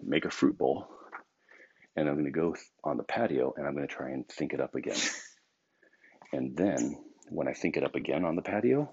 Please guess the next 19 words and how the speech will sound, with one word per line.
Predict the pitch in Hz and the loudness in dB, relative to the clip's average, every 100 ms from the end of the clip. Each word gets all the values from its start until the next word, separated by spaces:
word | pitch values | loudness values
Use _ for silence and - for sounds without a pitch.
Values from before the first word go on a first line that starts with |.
| - | -8
what's | 73 - | -6 -4
gonna | 78 69 | -2 -2
happen | 87 80 71 | -4 -4 -2
is | 65 60 - 73 | -2 -4 -6 -4
I | 71 | 0
will | 73 67 - _ _ _ - - | 2 0 -2 _ _ _ -20 -16
see, | - - - - 101 67 71 - | -8 -4 -2 4 4 4 0 -4
as | 71 69 | -2 0
I | |
rebuild | 69 73 - 85 69 | 2 0 2 0 2
it, | 64 - - - - | 0 -2 -8 -16 -2
weaknesses | 85 - 71 - 69 67 69 - - _ - - - - - | 0 0 -2 -4 -4 -2 -2 -6 -12 _ -12 -6 -2 -2 2
in | 78 | 2
the | 69 | 2
structure. | - - 67 - 71 69 69 - | 2 2 2 2 4 4 2 0
I | 73 | 0
will | 71 73 | 2 2
see, | - - 78 71 69 67 67 - - - - - - - - - - - - - 64 | 2 2 2 2 2 0 -2 -6 -8 -6 -6 -6 -6 -6 -6 -6 -6 -6 -2 0 4
um, | 64 64 62 55 | 6 6 4 2